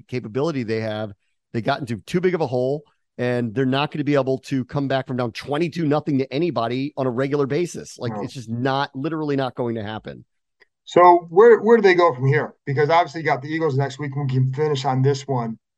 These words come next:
Speaker 2: But where do they go from here? And, you know, this is such a week-to-week league, and, you know, that who knows what, where things go, but, like, where do you think this goes? What, you know, this,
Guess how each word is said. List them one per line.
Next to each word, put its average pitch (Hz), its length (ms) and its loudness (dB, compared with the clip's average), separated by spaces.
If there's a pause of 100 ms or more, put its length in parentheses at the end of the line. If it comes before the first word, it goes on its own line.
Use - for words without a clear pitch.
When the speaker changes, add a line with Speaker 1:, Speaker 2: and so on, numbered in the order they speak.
(180)
Speaker 2:
But 127 140 0
where 156 260 4
do 202 60 -2
they 180 80 0
go 175 160 2
from 143 120 -6
here? 156 220 2
And, 143 260 -4
you 156 100 -6
know, 139 280 0 (260)
this 190 260 -2
is 202 100 -4
such 214 200 -2
a 165 100 -2
week-to-week 147 640 -4
league, 143 640 2 (400)
and, 147 540 0
you 147 80 -2
know, 135 440 0 (420)
that 135 300 0 (440)
who 190 140 0
knows 170 340 4
what, 135 200 0 (120)
where 143 260 -2
things 131 320 -2
go, 165 320 4
but, 226 160 -4
like, 214 160 -2
where 196 240 0
do 208 80 0
you 190 80 -2
think 175 240 -2
this 139 180 -4
goes? 147 360 2 (380)
What, 185 200 0 (100)
you 151 120 -6
know, 143 260 2
this, 131 320 -4